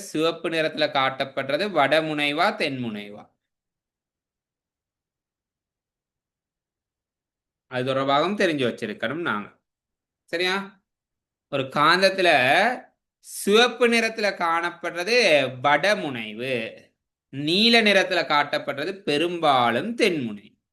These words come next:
சரி, அப்ப சிவப்பு நிறம் வடமுனைவு, நீல நிறம் தென்முனைவு. ஓகே,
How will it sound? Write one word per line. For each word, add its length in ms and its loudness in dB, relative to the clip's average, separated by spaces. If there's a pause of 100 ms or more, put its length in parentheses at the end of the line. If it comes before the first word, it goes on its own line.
(920)
சரி, 260 -16 (720)
அப்ப 140 -8
சிவப்பு 400 0
நிறம் 340 0
வடமுனைவு, 720 0 (280)
நீல 340 0
நிறம் 400 -2
தென்முனைவு. 760 -4 (1600)
ஓகே, 260 -16